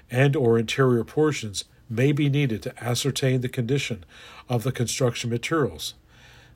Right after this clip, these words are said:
<clears throat> and the construction practices used in the original installation.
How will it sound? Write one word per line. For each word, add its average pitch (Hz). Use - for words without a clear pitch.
<clears throat> -
and -
the 120
construction 120
practices 139
used 113
in 135
the 120
original 120
installation. 110